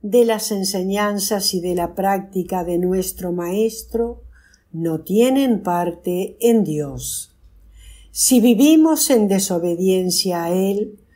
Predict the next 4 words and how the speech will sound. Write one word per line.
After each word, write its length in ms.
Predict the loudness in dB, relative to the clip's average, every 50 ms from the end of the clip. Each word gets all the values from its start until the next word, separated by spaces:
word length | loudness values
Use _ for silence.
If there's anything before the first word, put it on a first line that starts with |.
| _ _ _ _ _ _ -8
no 360 | -4 0 4 4 4 4 4
debiéramos 840 | 4 2 2 2 4 4 4 6 6 4 2 2 0 0 -2 -2 -2
sentir 520 | -2 -2 -2 -2 -2 0 0 0 0 0
seguridad, 920 | -2 -2 -2 -2 -2 -2 -4 -4 -6 -4 -2 -2 0 0 0 -2 -4 -10